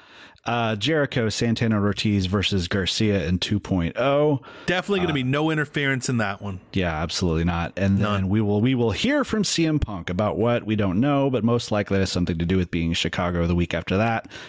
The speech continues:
Speaker 1: maybe challenging M J F to a match on Dynamite. And
Speaker 2: Hopefully
Speaker 1: it's in
Speaker 2: sometime in the next
Speaker 1: Cleveland,
Speaker 2: six weeks.
Speaker 1: so, you know, not to be too wishful thinking, but there are rumors of Johnny Gargano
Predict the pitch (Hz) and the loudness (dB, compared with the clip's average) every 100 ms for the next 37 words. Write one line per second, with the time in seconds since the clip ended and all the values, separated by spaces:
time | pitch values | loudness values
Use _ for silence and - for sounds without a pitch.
0 | - 101 113 117 113 - 110 104 92 95 | -2 2 2 2 2 2 2 2 2 2
1 | 95 92 92 90 - 90 92 98 92 - | 2 2 2 0 0 0 2 2 0 -2
2 | 87 87 92 92 95 90 - - - - | 0 0 0 2 2 0 -4 -12 -14 -14
3 | - - - - - 143 127 90 87 127 | -14 -14 -16 -20 -6 -2 0 0 0 0
4 | 113 127 123 165 135 110 190 175 127 110 | 0 0 0 0 2 2 2 2 2 2
5 | 101 98 - 101 101 - - 117 107 98 | 2 0 0 -2 0 0 0 2 2 -2
6 | - _ _ _ _ 175 139 135 120 110 | -10 _ _ _ _ -4 0 2 2 2
7 | 104 - - 131 127 123 117 113 104 107 | 2 -2 0 0 0 0 2 2 0 -6
8 | - _ - - 120 - 131 113 101 - | -16 _ -6 -2 0 2 2 2 2 -2
9 | 92 95 90 90 90 87 92 107 110 123 | 0 0 2 2 2 2 0 2 2 4
10 | 127 107 95 90 90 87 90 90 92 90 | 4 4 4 2 0 2 2 2 2 0
11 | 92 98 95 92 95 | 0 2 2 2 0